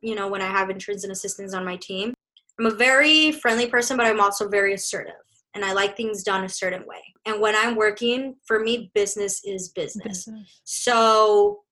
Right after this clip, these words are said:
Speaker 1: nothing that I'm doing or saying, I think that you should take personal. If you do, you can always come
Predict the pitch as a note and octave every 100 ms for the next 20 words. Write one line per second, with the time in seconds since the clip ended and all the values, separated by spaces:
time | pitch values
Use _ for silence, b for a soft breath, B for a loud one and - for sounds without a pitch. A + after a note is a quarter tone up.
0 | _ B3 C4 C#4 D#4+ D#4 C#4+ C4 A#3 A#3
1 | A3+ B3 C#4 C#4+ B3+ G#3+ A3+ G#3+ - -
2 | G3+ A3 B3 G#3+ G3+ G#3+ G#3 G#3 G#3 -
3 | G#3 G3+ F#3+ - F#3+ F#3 A3+ B3 D4 D#4
4 | _ _ _ _ _ A#3 A3+ A#3 A3+ C4+
5 | B3+ A#3 G#3+ G#3 G#3 G#3